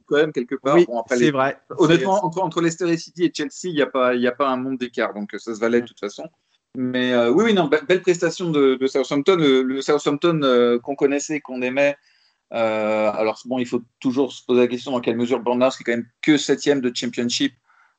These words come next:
Speaker 1: euh,
Speaker 2: Mm.
Speaker 1: est, est aussi responsable de la bonne prestation de, de Southampton. Mais, euh, offensivement, on a vu quand même de, de belles choses. Euh, une équipe, euh, qui, où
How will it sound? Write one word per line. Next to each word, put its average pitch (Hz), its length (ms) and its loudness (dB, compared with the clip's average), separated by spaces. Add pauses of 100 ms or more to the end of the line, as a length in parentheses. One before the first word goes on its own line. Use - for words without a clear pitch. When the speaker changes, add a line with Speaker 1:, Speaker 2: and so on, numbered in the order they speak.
Speaker 1:
euh, 104 1400 0
Speaker 2:
Mm. 95 180 -12 (680)
Speaker 1:
est, 120 540 6
est - 40 0
aussi 127 320 -2
responsable 127 480 -2
de 107 60 -2
la 104 180 2
bonne 123 280 -2
prestation 123 480 -8
de, 104 260 0
de 98 100 -8
Southampton. 131 480 -2 (360)
Mais, 131 320 4
euh, 120 600 6
offensivement, 147 480 -6
on 131 60 -2
a 120 60 -4
vu 120 100 -6
quand 123 100 -2
même 120 120 -2
de, 110 180 -4
de 104 120 -8
belles 120 200 0
choses. 170 400 -2 (420)
Euh, 104 420 0
une 113 80 0
équipe, 123 340 -4
euh, 110 200 4
qui, 107 760 -4
où 104 160 -4